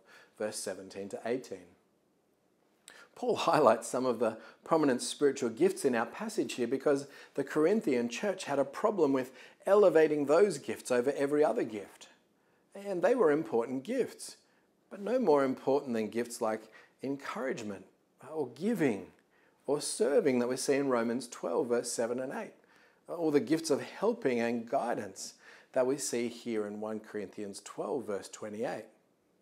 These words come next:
Well, at our house, we've been watching a T V show called Madam Secretary. It's a drama about the Secretary of State. We love the political,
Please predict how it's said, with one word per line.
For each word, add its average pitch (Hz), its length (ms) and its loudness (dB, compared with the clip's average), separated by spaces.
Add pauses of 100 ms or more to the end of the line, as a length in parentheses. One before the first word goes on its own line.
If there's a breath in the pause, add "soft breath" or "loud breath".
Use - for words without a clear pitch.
(840 loud breath)
Well, 143 140 -2
at 135 60 0
our 151 220 4
house, 104 440 -8
we've 113 220 -2
been 113 160 0
watching 113 340 -2
a 101 60 -6
T 110 260 -4
V 104 180 -4
show 98 240 -4
called 101 340 -6 (300 loud breath)
Madam 110 360 -4
Secretary. 110 640 -2
It's 117 360 -8
a 120 40 -6
drama 120 420 4
about 107 260 0
the 107 60 -6
Secretary 113 680 -2
of 110 100 -2
State. 110 360 -6
We 110 80 -4
love 113 200 -2
the 110 80 -6
political, 104 640 -8